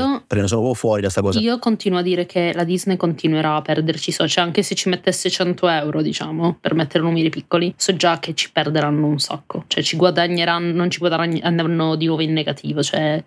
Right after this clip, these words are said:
Speaker 1: spenderanno
Speaker 2: Ma,
Speaker 1: cento e guadagneranno
Speaker 2: ma sai qual è la
Speaker 1: cinque
Speaker 2: cosa?
Speaker 1: euro,
Speaker 2: Che in realtà
Speaker 1: probabilmente.
Speaker 2: con la serie, con la sequel non andarono in negativo. Quella a incassi andò fortissimo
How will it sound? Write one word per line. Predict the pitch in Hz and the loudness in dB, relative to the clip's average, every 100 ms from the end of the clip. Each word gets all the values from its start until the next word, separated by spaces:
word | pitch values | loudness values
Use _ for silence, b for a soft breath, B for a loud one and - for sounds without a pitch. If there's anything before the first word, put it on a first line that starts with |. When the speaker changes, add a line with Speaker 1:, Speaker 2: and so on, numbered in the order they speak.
| B B | B B
Speaker 1:
spenderanno | - 185 180 185 185 180 | -2 2 4 4 2 0
Speaker 2:
Ma, | |
Speaker 1:
cento | 143 185 175 185 185 | -2 -2 -2 -2 0
e | 175 | 0
guadagneranno | 170 160 165 160 160 165 | 0 0 0 0 0 0
Speaker 2:
ma | |
sai | 170 254 | 0 0
qual | 208 | 0
è | |
la | 131 | 0
Speaker 1:
cinque | 107 113 | 0 0
Speaker 2:
cosa? | 104 95 | 0 0
Speaker 1:
euro, | 147 | 0
Speaker 2:
Che | |
in | 127 | 0
realtà | 165 185 | 0 0
Speaker 1:
probabilmente. | 127 95 - | -2 -2 -2
Speaker 2:
con | 113 | 0
la | 107 | 0
serie, | 135 123 | 0 0
con | 92 127 | 0 0
la | 104 | 0
sequel | 104 87 90 87 90 87 | -2 0 2 2 0 0
non | 110 | 0
andarono | 135 110 87 | 2 0 0
in | 87 | 2
negativo. | 87 85 85 85 85 - | 2 0 0 -2 -2 -6
Quella | - 156 92 | 0 2 2
a | - 113 | 0 2
incassi | 120 123 107 - | 2 2 0 0
andò | 90 87 | 0 0
fortissimo | - - - - 87 | 0 -2 -4 -2 -2